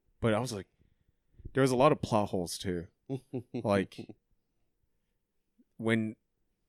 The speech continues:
Speaker 1: the kid's like, "Oh, I wish, you know, I was like you," and you see that wind thing.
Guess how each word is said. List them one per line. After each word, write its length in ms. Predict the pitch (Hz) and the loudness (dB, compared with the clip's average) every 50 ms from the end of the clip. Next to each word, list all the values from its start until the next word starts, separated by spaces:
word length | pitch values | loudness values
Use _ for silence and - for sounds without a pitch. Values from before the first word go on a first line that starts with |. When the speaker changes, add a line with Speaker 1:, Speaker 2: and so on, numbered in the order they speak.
| _ _ - | _ _ -4
Speaker 1:
the 60 | 135 | -2
kid's 200 | - - 156 120 | 2 4 4 4
like, 120 | 135 - | 4 4
"Oh, 80 | 175 175 | 4 4
I 120 | 156 143 | 4 2
wish, 480 | 135 131 160 170 170 - - - - - - | 2 2 2 2 2 0 -2 -4 -6 -6 -4
you 140 | 143 135 131 | -2 -2 0
know, 120 | 135 127 | 0 0
I 100 | 123 120 | 0 0
was 180 | 127 135 139 123 | 0 0 0 0
like 200 | 135 131 127 - | -2 -2 -2 0
you," 360 | 151 185 180 143 117 107 101 - _ _ _ _ _ _ _ _ _ _ _ _ _ - | 0 2 2 2 2 0 -4 -8 _ _ _ _ _ _ _ _ _ _ _ _ _ -2
and 160 | 120 110 110 | -2 0 0
you 140 | 110 104 104 | -2 -4 -4
see 160 | - - 120 | -2 -2 0
that 200 | 104 95 85 85 | 0 0 0 -2
wind 300 | 85 95 98 110 123 123 | -2 -4 -4 -4 -4 -4
thing. 240 | - 147 151 156 | -6 -6 -6 -8